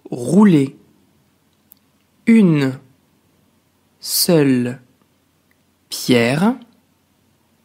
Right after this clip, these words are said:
Ce travail titanesque nécessite environ mille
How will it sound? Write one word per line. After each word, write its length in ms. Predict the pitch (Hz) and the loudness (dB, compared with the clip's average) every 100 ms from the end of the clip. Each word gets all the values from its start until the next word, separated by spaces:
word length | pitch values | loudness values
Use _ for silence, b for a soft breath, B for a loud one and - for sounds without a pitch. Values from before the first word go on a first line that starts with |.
| _ _ _ b b b b b b | _ _ _ b b b b b b
Ce 180 | - 240 | -4 -2
travail 540 | - 240 202 170 147 | 0 -2 0 -2 -4
titanesque 800 | - 196 196 147 123 117 - - | -8 -4 -2 -2 -4 -8 -14 -10
nécessite 640 | 139 160 185 170 - 127 - | -4 -2 -2 -4 -8 -10 -6
environ 520 | 160 156 156 123 113 | -4 0 -2 -2 -6
mille 480 | 110 156 220 208 | -4 0 2 2